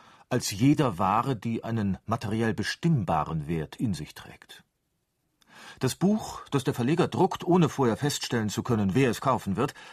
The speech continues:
passt nicht in das Handelsschema des Warenverkehrs. Die Verkehrsformen des Buchhandels mussten sich also nach anderen Grundsätzen ordnen, wie die des Warenhandels. Der Buchhandel musste sich einen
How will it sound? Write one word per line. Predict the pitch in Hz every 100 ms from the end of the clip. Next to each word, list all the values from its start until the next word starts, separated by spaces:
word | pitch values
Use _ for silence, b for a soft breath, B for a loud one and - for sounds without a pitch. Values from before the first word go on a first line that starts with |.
| B
passt | - 151 - 123
nicht | 113 -
in | 113
das | 95 90 -
Handelsschema | 120 98 - - 101 87
des | 85 82 90
Warenverkehrs. | 107 101 80 - 67 - - 52 - - _ _ _ _ _ B B B B
Die | 131
Verkehrsformen | 160 196 226 - 175 175 170 139
des | 117
Buchhandels | - 180 - 151 156 143 - -
mussten | 156 160 - 135
sich | 139 123 -
also | 127 131 131 - B B
nach | 131 -
anderen | 170 185 - 95 76 -
Grundsätzen | 90 120 110 95 - - 92
ordnen, | 101 87 - 104 82 B B
wie | 104
die | 98 101
des | 90 113
Warenhandels. | 113 90 78 76 - - - - _ _ _ _ _ B
Der | 123
Buchhandel | 113 - 156 151
musste | 131 135 - 123
sich | 127 -
einen | 120 113 104